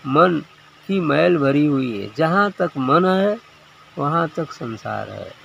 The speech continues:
जहाँ मन नहीं है फिर वही अध्यात्म है, फिर वही आत्मा हो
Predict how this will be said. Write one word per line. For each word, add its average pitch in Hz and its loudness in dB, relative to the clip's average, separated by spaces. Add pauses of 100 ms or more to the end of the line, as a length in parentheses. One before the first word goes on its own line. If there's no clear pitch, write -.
(480)
जहाँ 175 4
मन 185 8
नहीं - 8
है - 10 (920)
फिर - 8
वही - 8 (960)
अध्यात्म 123 -4
है, 160 -4
फिर 131 -8
वही 135 -6
आत्मा 123 -6
हो 139 -6